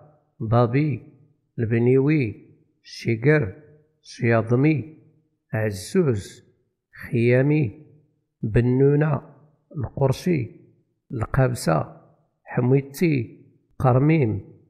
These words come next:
إلى غير ذلك من العائلات الكبيرة اللي صعب علينا ن-، نجمعوا الأسماء ديالها كلها، وكنعتذر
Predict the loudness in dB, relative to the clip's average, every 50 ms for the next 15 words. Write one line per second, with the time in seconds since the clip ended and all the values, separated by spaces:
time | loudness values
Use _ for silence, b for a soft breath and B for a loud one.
0 | _ _ _ _ 0 0 2 2 2 2 2 0 0 0 0 0 0 0 -2 -2
1 | -2 -4 -4 -4 -2 -2 -2 -2 -2 -2 -4 -4 -4 -4 -4 -6 -6 -8 -10 -8
2 | -6 -4 -2 0 0 0 0 0 0 0 -2 -4 -6 -10 _ -20 -20 _ _ _
3 | _ _ _ _ -2 -2 0 0 2 2 2 2 2 0 0 -2 -2 -4 -4 -6
4 | -6 -6 -6 -8 -10 -14 -20 _ _ _ -10 -4 -2 0 0 0 -2 -2 0 0
5 | 0 0 0 -2 -2 -2 -2 -4 -4 -6 -10 -18 -20 _ _ _ _ _ _ _
6 | _ -4 -4 -2 -2 -2 0 0 0 -2 -2 -4 -4 -4 -2 -2 -2 -4 -2 -2
7 | 0 0 2 0 -2 -2 -4 -4 -4 -2 -2 0 0 0 0 -2 -4 -2 -2 -2
8 | -2 -2 -4 -2 0 0 0 0 0 -2 -4 -4 -6 -12